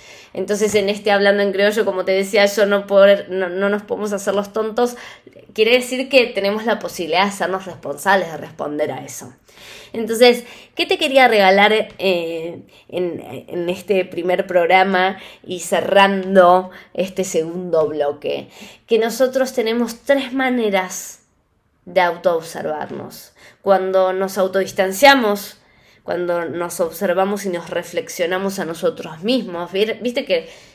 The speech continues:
eh, los animales no se observan a sí mismos, los animales son, van existiendo,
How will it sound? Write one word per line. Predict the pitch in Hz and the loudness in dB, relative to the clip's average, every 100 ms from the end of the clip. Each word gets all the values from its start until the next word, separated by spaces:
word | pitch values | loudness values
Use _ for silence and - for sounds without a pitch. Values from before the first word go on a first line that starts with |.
| _ | _
eh, | - | -14
los | 165 165 | -12 -8
animales | 175 202 254 196 | -4 2 2 2
no | 165 | -2
se | 165 | -6
observan | 147 - 220 175 151 | -4 2 2 2 -6
a | 151 | -14
sí | - | -12
mismos, | 156 143 - 151 | -12 -14 -18 -18
los | 156 | -16
animales | 160 165 196 - | -14 -8 0 0
son, | - - - 190 175 165 | -2 -12 -2 2 2 -2
van | 170 | -4
existiendo, | 196 196 156 - 170 135 | -4 -4 -12 -6 -6 -6